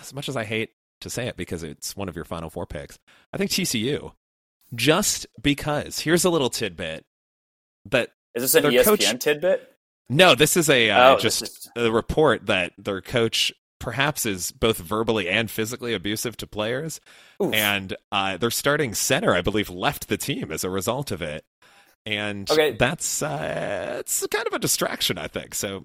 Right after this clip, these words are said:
Speaker 1: who knows?
Speaker 2: Maybe I shouldn't have picked them to make the Final Four. We were doing
Speaker 1: <laughs>
Speaker 2: mascots. We'll see what
Speaker 1: Yeah,
Speaker 2: happens.
Speaker 1: we were doing,
Speaker 2: We'll
Speaker 1: that was
Speaker 2: rally
Speaker 1: just a
Speaker 2: together in
Speaker 1: mascots
Speaker 2: some
Speaker 1: pick.
Speaker 2: way to come together.
Speaker 1: Again,
Speaker 2: Oh,
Speaker 1: none of
Speaker 2: man.
Speaker 1: the rhyme or reason needs,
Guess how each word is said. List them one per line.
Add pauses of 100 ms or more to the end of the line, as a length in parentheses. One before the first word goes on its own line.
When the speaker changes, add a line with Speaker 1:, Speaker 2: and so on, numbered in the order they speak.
Speaker 1:
who
knows? (500)
Speaker 2:
Maybe
I
shouldn't
have
picked
them
to
make
the
Final
Four.
We
were
doing
Speaker 1:
<laughs>
Speaker 2:
mascots.
We'll
see
what
Speaker 1:
Yeah,
Speaker 2:
happens.
Speaker 1:
we
were
doing,
Speaker 2:
We'll
Speaker 1:
that
was
Speaker 2:
rally
Speaker 1:
just
a
Speaker 2:
together
in
Speaker 1:
mascots
Speaker 2:
some
Speaker 1:
pick.
Speaker 2:
way
to
come
together. (420)
Speaker 1:
Again,
Speaker 2:
Oh,
Speaker 1:
none
of
Speaker 2:
man.
Speaker 1:
the
rhyme
or
reason
needs,